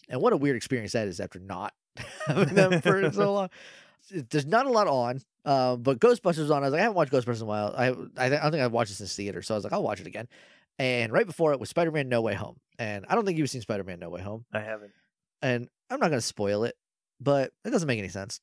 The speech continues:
Speaker 1: The movie doesn't make any sense.
Speaker 2: <laughs>
Speaker 1: Toe tip. It's just
Speaker 2: I'm sure I've had it spoiled. I don't, look, I don't care about new Marvel
Speaker 1: Okay.
Speaker 2: movies, <laughs> so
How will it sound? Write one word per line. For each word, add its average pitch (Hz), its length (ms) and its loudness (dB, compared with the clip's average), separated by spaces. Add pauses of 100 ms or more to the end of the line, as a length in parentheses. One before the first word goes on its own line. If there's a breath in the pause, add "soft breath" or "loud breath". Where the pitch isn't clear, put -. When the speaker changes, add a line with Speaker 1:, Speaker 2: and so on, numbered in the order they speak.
Speaker 1:
The 214 80 2
movie 226 180 2
doesn't 123 180 2
make 104 100 -2
any - 100 -10
sense. - 320 -8 (100)
Speaker 2:
<laughs> - 100 -18
Speaker 1:
Toe 202 120 4
tip. 120 280 0
It's 120 120 0
just 143 160 0
Speaker 2:
I'm 302 240 2
sure 170 200 4
I've 131 140 2
had 127 220 4
it 113 160 -4
spoiled. 120 420 -2
I 180 160 4
don't, 117 340 0 (120)
look, 123 200 -2
I 156 140 6
don't 131 220 0
care 98 300 -6
about 101 260 -6
new 104 540 -12 (840)
Marvel 143 200 6
Speaker 1:
Okay. 113 240 0
Speaker 2:
movies, 123 520 -4
<laughs> - 180 -6
so 165 340 4